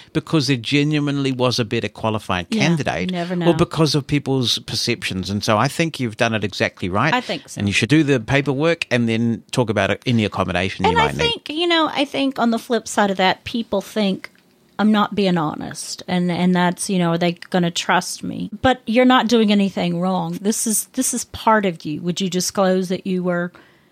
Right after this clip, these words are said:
Speaker 2: Hispanic or black or, y-, you know, whatever, if it wasn't necessarily evident?
Speaker 1: Mm.
Speaker 2: And I think it's just part of you. It doesn't compromise the work you'll be doing.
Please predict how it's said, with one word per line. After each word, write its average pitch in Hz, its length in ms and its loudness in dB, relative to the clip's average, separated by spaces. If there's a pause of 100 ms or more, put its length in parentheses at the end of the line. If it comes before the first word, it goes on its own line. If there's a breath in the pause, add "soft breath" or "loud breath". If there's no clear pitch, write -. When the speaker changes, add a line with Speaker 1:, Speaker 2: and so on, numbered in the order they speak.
(140 soft breath)
Speaker 2:
Hispanic 214 800 -2
or 95 100 -8
black 262 440 -2
or, 185 240 -6
y-, 247 320 -10
you 240 140 0
know, 208 160 2
whatever, 202 760 2
if 180 160 -6
it 190 100 -6
wasn't 185 420 -4
necessarily 175 720 -6 (280)
evident? 202 600 -2 (300 loud breath)
Speaker 1:
Mm. 247 220 6
Speaker 2:
And 214 120 2
I 220 40 0
think 262 220 0
it's 214 200 -4
just 226 180 -4
part - 280 2
of - 120 0
you. - 240 -16
It - 240 -6
doesn't 196 440 -2
compromise 175 680 -2
the 170 100 -8
work 165 360 -8
you'll - 140 -16
be - 80 -18
doing. 190 420 -16